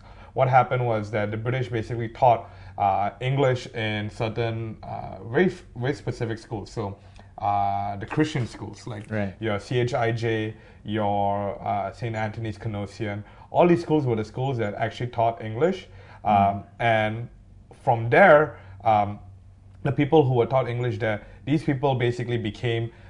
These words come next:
Speaker 1: uh, they were taught what is called the Queen's English, right? So this was, like, the kind of English that you would expect, like,
Speaker 2: Mm.
Speaker 1: people in, in, in London, in, in,
Speaker 2: Right.
Speaker 1: in England to be able to speak. Uh, and, and what happened was that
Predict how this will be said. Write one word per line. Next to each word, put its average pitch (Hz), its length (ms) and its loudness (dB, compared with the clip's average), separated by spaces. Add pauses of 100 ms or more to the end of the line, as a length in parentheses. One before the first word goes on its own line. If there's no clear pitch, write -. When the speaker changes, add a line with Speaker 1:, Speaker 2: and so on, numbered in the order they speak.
(140)
Speaker 1:
uh, 104 200 2
they 113 100 2
were 117 120 2
taught 143 360 4
what 117 160 2
is 113 100 0
called 120 340 0
the 104 60 -6
Queen's 135 460 -4
English, 107 460 -8 (380)
right? 110 240 0
So 120 140 -6
this 127 220 -4
was, 117 260 0
like, 104 300 -8 (180)
the 113 80 -8
kind 139 180 2
of 117 100 0
English 123 320 -2
that 107 140 -2
you 104 140 -4
would 101 160 -4
expect, - 600 -2 (300)
like, 110 180 -6
Speaker 2:
Mm. 101 260 -4
Speaker 1:
people 123 300 -4
in, 110 200 -6
in, 107 200 -8
in 104 320 -8
London, 113 540 0 (280)
in, - 60 -12
in, 104 200 -8
Speaker 2:
Right. 98 280 0
Speaker 1:
in 110 100 -6
England 113 380 -4
to 107 60 -6
be 104 120 -4
able 104 220 -4
to 98 100 -8
speak. - 480 -12 (400)
Uh, 101 460 2 (140)
and, 110 360 -2
and 113 180 -4
what 117 120 -2
happened 131 320 4
was 123 180 2
that 110 280 0